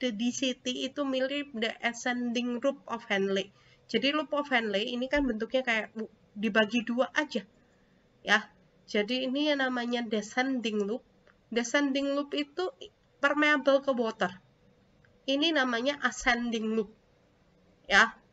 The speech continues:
Jadi kalau kamu bayangin sebenarnya ascending loop itu fungsinya hanya cuma pompa ion. Dia pompain apa? Pompain sodium dan chloride sebanyak-banyaknya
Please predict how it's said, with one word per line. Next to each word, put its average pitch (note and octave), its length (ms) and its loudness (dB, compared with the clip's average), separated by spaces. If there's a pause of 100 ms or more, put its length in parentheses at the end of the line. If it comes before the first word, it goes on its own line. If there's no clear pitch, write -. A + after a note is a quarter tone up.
(160)
Jadi B3+ 320 2
kalau F#4+ 240 6
kamu G4 320 4
bayangin B3+ 400 2
sebenarnya D#4+ 480 0
ascending C#4+ 640 0
loop B3 320 -2
itu C#4+ 320 -2
fungsinya C#4+ 640 0
hanya A#3+ 400 -2
cuma B3 320 -4
pompa A#3 400 -4
ion. G3+ 320 0 (880)
Dia B3+ 240 8 (160)
pompain C#4+ 560 4
apa? C#4 320 0 (480)
Pompain D4 560 4
sodium D4+ 720 0
dan D#4 240 0
chloride C4 640 0 (320)
sebanyak-banyaknya A#3 1300 2